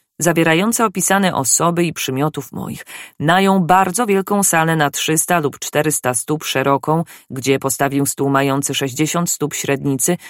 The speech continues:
z poręczą naokoło, o trzy stopy od krawędzi odległą i na tyleż wysoką, ażebym nie spadł.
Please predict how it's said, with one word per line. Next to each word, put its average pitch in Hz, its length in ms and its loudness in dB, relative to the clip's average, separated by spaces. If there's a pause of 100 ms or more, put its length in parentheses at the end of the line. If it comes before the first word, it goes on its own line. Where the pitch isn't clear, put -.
(140)
z - 120 -4
poręczą 175 480 2
naokoło, 170 580 4 (240)
o 151 100 0
trzy - 280 -2
stopy 147 320 0
od 147 140 0
krawędzi 147 460 0
odległą 151 560 2
i 151 200 -2
na 160 160 0
tyleż 135 340 -2
wysoką, 139 540 -2
ażebym 131 440 -2
nie 151 160 2
spadł. 139 340 -8